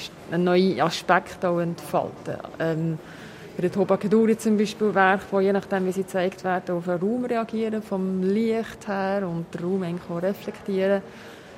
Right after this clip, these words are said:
Bei allen Künstlern ist die Frage von, ob es quasi, also was wird gezeigt und ist das, was man auf den ersten Blick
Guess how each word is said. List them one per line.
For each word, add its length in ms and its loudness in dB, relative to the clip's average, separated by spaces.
Bei 100 4
allen 300 8
Künstlern 440 0
ist 180 -4
die 20 -18
Frage 360 6
von, 440 2
ob 240 0
es 300 -10
quasi, 380 2
also 220 -2
was 280 2
wird 180 2
gezeigt 460 2
und 80 0
ist 180 -4
das, 220 -2
was 40 -4
man 160 -4
auf 60 -6
den 140 -2
ersten 260 -2
Blick 240 -2